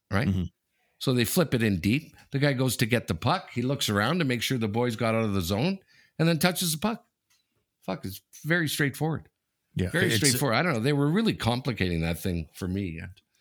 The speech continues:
Speaker 1: uh,
Speaker 2: But just, I think it looked initially like Cale Makar had simply brought it from the neutral zone into the offensive zone and a guy was offside because, uh,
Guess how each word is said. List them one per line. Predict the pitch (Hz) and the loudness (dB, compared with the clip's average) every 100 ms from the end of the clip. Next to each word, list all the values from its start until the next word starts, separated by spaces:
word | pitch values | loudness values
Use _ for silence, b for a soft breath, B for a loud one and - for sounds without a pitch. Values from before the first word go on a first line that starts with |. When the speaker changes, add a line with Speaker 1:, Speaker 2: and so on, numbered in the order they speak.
| b b b b 98 | b b b b -6
Speaker 1:
uh, | 92 90 | -4 0
Speaker 2:
But | 147 | 0
just, | 160 180 | 2 0
I | 156 | 2
think | 202 170 | 2 2
it | 127 | 2
looked | 135 123 | 0 2
initially | 110 107 117 123 117 | 2 4 2 2 2
like | 110 98 90 | 2 0 0
Cale | 113 110 | 0 2
Makar | 101 87 107 101 104 95 B B B | 0 0 0 0 0 -4 B B B
had | 104 90 | 0 2
simply | 120 101 107 98 | 0 0 0 0
brought | 85 98 107 | 0 0 0
it | 113 101 | -2 -2
from | 113 110 | 0 0
the | 98 | 2
neutral | 107 107 110 98 | 0 0 0 0
zone | 107 107 98 | 0 0 0
into | 107 98 | 0 2
the | 95 | 0
offensive | 98 104 113 104 104 | 0 0 0 0 0
zone | 95 110 107 | 0 0 0
and | 92 | -2
a | |
guy | 85 95 104 | -2 0 0
was | 92 | 0
offside | 107 98 - 101 95 113 127 b b b - | 0 0 0 0 0 -2 -4 b b b -2
because, | 104 123 | 0 2
uh, | 110 | 0